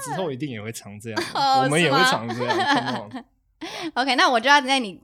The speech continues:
Speaker 2: 弹琴的时候跟你 handshake，看你怎么，
Speaker 1: <laughs>
Speaker 2: 怎么弹。
Speaker 1: 没关系啊，搞砸了不是我的音乐，搞砸的是你的，你的演唱啊。
Speaker 2: 那我可以在你办专场的时候这样做吗？
Speaker 1: <laughs> 哦，我当乐手就好，不好意思。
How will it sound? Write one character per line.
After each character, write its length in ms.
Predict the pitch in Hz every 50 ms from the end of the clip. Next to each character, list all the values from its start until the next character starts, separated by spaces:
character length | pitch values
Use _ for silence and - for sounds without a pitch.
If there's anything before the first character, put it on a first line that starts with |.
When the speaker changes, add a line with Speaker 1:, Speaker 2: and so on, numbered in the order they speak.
| _
Speaker 2:
弹 240 | - - 185 160 185
琴 160 | 202 - 180
的 80 | 170 170
时 100 | 185 185
候 40 | 180
跟 100 | 202 202
你 80 | 175
handshake， 460 | 185 202 - 165 175 - - 190 170 -
看 180 | - - 247
你 80 | 202 185
怎 140 | 165 - -
么， 200 | - 240 202 -
Speaker 1:
<laughs> 40 |
Speaker 2:
怎 60 | 202 185
么 80 | 156
弹。 200 | - 226 185 180
Speaker 1:
没 160 | 175 170 277
关 300 | 320 - 349 285 - -
系 80 | - - 214
啊， 100 | 208 214 214 214
搞 160 | - 156 131
砸 200 | 127 127 143 131
了 80 | 135 147
不 160 | 135 123 151
是 100 | - 196
我 180 | 202 175 135 120
的 80 | - -
音 300 | 170 156 220 208 208 202 -
乐， 160 | 226 180 160
搞 240 | - - - 165 151
砸 180 | 151 156 160
的 60 | 175
是 100 | 185 214
你 300 | 226 214 196 170 143 135
的， 100 | 131 143 160 - - - - - - - - - - - -
你 160 | 175 160 147
的 100 | 139 147
演 300 | 170 185 170 151 127 117
唱 320 | 120 - 170 160 147 135 127
啊。 140 | 117 113 - _ _ _
Speaker 2:
那 240 | - 359 415 381 320
我 80 | - -
可 100 | 320 285
以 60 | 269
在 140 | 302 311 285
你 100 | 240 196
办 220 | - 269 233 220
专 240 | - 208 196 196 214
场 160 | - 196 147
的 120 | 98 131
时 120 | 160 - -
候 100 | 147 160
这 140 | - - 175
样 160 | 165 156 156
做 200 | - 185 160 98
吗？ 260 | 87 95 - - 226 _ _ _ _ _ _ - 339 - -
Speaker 1:
<laughs> 560 | 392 349 - 403 466 - - 523 508 - - -
哦， 100 | 143 123
我 100 | 113 117
当 180 | 117 143 147 156
乐 80 | 156 147
手 160 | 131 117 101
就 120 | 107 117
好， 140 | 110 101 101 104 - _ -
不 80 | 117 107
好 100 | 104 110
意 60 | 110
思。 80 | 110